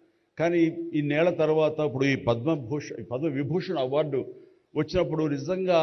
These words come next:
అంత ఉత్సాహం లేదు. ఏదో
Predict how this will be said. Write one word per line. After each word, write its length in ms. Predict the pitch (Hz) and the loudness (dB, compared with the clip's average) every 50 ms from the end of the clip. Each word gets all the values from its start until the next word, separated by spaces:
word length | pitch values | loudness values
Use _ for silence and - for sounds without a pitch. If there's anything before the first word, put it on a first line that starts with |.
| 160 - - - - - - _ _ _ - | 2 0 -4 -8 -16 -20 -20 _ _ _ -6
అంత 280 | 135 160 170 170 - 165 160 147 143 139 - - - - - _ _ _ _ _ _ _ _ - | -4 -4 -4 -4 -4 -2 0 0 0 0 -2 -6 -12 -18 -20 _ _ _ _ _ _ _ _ -12
ఉత్సాహం 520 | 156 127 - - - 202 190 196 196 180 | -12 -12 -12 -6 -4 -2 0 0 0 0
లేదు. 240 | 175 180 170 185 196 | 0 2 2 2 2
ఏదో 240 | 185 170 170 175 196 | 2 2 2 2 0